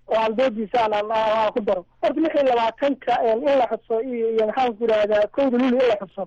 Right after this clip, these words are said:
anigu ma diidan, laakiin waxaan, waxaan, waxaan leeyahay, ma mudna in xilligan, xilligii la xusi jiray iyo xilligan is-,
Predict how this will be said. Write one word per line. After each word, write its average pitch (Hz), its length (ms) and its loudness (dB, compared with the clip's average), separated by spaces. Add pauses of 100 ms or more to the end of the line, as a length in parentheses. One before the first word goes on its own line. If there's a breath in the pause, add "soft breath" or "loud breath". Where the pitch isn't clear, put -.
anigu 302 300 0
ma 285 100 0
diidan, 214 400 -6
laakiin 233 420 -2
waxaan, 247 260 -4
waxaan, 254 320 -4
waxaan 269 280 -2
leeyahay, 254 380 0 (100)
ma 262 180 -2
mudna 262 320 0
in 262 120 -2
xilligan, 226 380 -2
xilligii 311 320 -4
la 254 100 -2
xusi 269 200 -8
jiray 247 260 -2
iyo 262 100 -2
xilligan 240 340 -2
is-, - 420 -8